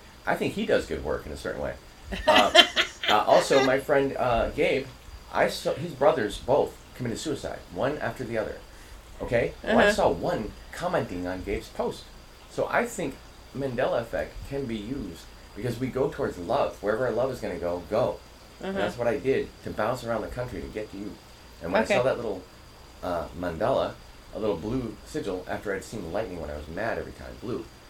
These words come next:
Speaker 2: Uh-huh.
Speaker 1: Same color, indigo, actually. Uh, color value, and I know this, two hundred blue and seventy red, which happens to be the gematria of my birthday and a few other things related to me. It just
Speaker 2: <laughs>
Speaker 1: happens to be the center of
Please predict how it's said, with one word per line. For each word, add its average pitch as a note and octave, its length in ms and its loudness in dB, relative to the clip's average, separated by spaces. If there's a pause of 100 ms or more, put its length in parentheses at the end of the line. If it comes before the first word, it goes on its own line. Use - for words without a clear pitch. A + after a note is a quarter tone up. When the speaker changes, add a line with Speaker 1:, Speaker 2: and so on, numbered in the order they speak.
Speaker 2:
Uh-huh. G3+ 260 0
Speaker 1:
Same C#3 180 0
color, F2+ 240 2
indigo, F2 400 -4
actually. - 280 -14 (480)
Uh, D#2+ 140 -4
color C#3 220 0
value, F#2+ 320 0 (420)
and D2+ 100 -4
I F#2+ 60 0
know C3+ 120 2
this, - 220 -4 (640)
two D3+ 200 -4
hundred D3 320 0 (320)
blue D#2 220 -6 (420)
and E2+ 140 -8
seventy D#2+ 460 -6 (180)
red, D#2+ 180 -4 (480)
which E2 140 -8
happens D3+ 320 -4
to G#2+ 80 -10
be G2 120 -4
the F2+ 120 -4
gematria F2 480 -4
of E2 40 -4
my D#2 80 -6
birthday A2+ 480 -6 (460)
and F#2 140 -4
a D#2+ 40 -2
few A2+ 220 -4
other G#2+ 160 0
things F#2+ 280 -8
related E2 300 -2
to - 80 -6
me. F#2+ 200 -6 (260)
It G#3 180 -2
just B3+ 160 2
Speaker 2:
<laughs> - 0 -
Speaker 1:
happens E3+ 200 6
to A2 60 -8
be G#2 60 -2
the F2 60 -2
center A#2+ 340 -2
of D#2 160 -8